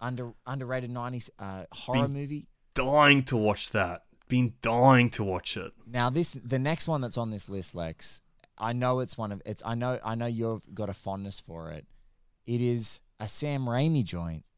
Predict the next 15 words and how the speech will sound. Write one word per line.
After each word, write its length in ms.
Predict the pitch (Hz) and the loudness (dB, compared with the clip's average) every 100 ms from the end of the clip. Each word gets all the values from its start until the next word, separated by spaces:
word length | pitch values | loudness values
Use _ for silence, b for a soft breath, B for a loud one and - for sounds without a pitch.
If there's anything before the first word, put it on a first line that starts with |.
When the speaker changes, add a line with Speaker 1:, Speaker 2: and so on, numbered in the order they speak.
| - | -4
Speaker 1:
And 160 | 135 | -2
I 120 | 127 | 0
didn't 280 | 147 170 196 | 0 -2 -2
even 400 | 170 147 127 104 | 0 2 2 2
know 240 | 98 110 110 | 4 4 4
it 100 | 95 | 0
until 260 | 101 98 107 | -6 -6 -8
we 120 | 95 | -10
started 520 | - - 92 95 90 | -12 -6 -4 -4 -8
researching 600 | 90 92 95 98 90 104 | -10 -10 -8 -10 -10 -10
it 80 | 92 | -10
for 60 | - | -10
the 100 | 92 | -10
next 240 | 92 90 | -10 -10
episodes. 560 | - - - 87 85 - | -14 -14 -10 -8 -10 -12